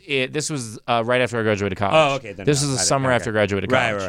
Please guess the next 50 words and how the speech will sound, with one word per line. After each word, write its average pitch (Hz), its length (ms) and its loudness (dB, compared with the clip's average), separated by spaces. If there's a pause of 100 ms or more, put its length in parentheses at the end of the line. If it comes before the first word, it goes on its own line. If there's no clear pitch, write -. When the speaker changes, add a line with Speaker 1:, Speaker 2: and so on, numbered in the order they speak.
Speaker 2:
right. 101 40 -14
Okay, 107 140 -6
Speaker 1:
I - 40 -2
know 170 80 2
what 175 60 2
Speaker 2:
yeah. - 20 -2
Speaker 1:
you're 151 80 -4
talking 131 240 0
about. 101 180 -4
It's 104 80 -2
Speaker 2:
Yeah, 127 60 2
Speaker 1:
not 127 80 4
Speaker 2:
it's 107 80 0
not 147 60 2
Speaker 1:
that. 143 80 0
Speaker 2:
that 143 120 2
one? 170 140 0
Okay, 147 200 -2
Speaker 1:
Certainly 135 280 2
Speaker 2:
yeah, 123 80 2
Speaker 1:
not - 60 2
Speaker 2:
yeah, 127 40 2
Speaker 1:
that 120 80 2
Speaker 2:
not 120 60 2
Speaker 1:
one. 110 80 0
Speaker 2:
that 101 120 -4
one, 87 120 -8
right. 101 240 -6
Speaker 1:
Yeah. 131 220 2 (200)
Speaker 2:
Uh, 113 400 0
yeah, 131 380 0
that 127 160 0
was, 131 160 -2
that, 127 240 0
that's 117 260 -2
been 110 160 -4
an 101 80 -6
interesting 98 380 -10
experience. 120 240 -10
But, 131 240 0
you 127 100 -2
know, 107 140 -2
the 101 100 -4
movie 107 220 -2
just 98 200 -6
streamed 95 380 -12
for 104 100 -12
twenty-four 98 360 -10
hours 90 180 -8
straight. 85 320 -16